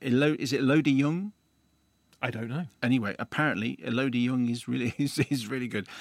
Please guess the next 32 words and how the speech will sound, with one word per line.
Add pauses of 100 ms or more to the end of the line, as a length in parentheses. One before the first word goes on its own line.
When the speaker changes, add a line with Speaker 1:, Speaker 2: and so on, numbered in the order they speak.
(200)
Speaker 1:
Repetitive
direction,
terrible
effects
that
makes
the
Star
Wars
prequels
look
photorealistic
by
comparison. (320)
You
know
how
bad
the
film
is
when
they
reveal
that
the
Earth
is
flat
instead
of
round?